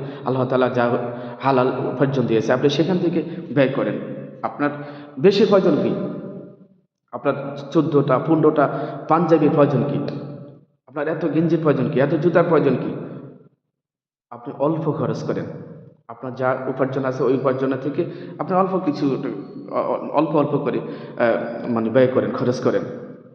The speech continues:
এই যে আমার, আলহামদুলিল্লাহ, আমার, আহ, দুই চারটা পাঞ্জাবি, আমার তেমন একটা বেশি নাই, আমি বেশি,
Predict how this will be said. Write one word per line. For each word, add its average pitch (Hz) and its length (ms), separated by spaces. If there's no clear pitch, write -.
এই 170 80
যে 165 80
আমার, 139 200
আলহামদুলিল্লাহ, 117 540
আমার, 113 160
আহ, - 880
দুই 175 100
চারটা 143 300
পাঞ্জাবি, 107 380
আমার 143 320
তেমন 127 180
একটা 123 180
বেশি 135 320
নাই, 101 160
আমি 123 220
বেশি, 120 460